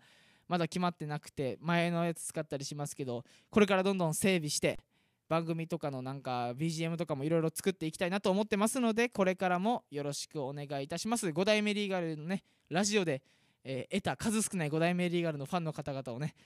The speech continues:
えー、僕一人になっても、あの、離れていかないように、えー、ちゃんと気持ち引き締めてね、楽しくラジオを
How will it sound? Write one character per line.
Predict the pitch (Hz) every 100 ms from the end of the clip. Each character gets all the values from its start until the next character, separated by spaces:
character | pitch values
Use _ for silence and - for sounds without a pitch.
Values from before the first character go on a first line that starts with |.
| _
え | 139 127 117 117 113 131
ー、 | _ _ _ _
僕 | 139 180 214
一 | -
人 | 220
に | 185
な | 180
っ |
て | -
も、 | 160 135
あ | 139
の、 | 143
離 | 202 202
れ | 202
て | 160 123 _ _ _
い | 165
か | 226
な | 202
い |
よ | 190
う | 160
に、 | -
え | 131 131 123 123
ー、 | _ _ _ _ _
ち | -
ゃ |
ん | 165
と | 147 113 _ _ _
気 | -
持 | 180
ち | 175
引 | 165
き | -
締 | 185 175
め | 160
て | 143
ね、 | 151 143
楽 | 165 165
し | -
く | 156
ラ | 143
ジ | 147 147
オ |
を | 131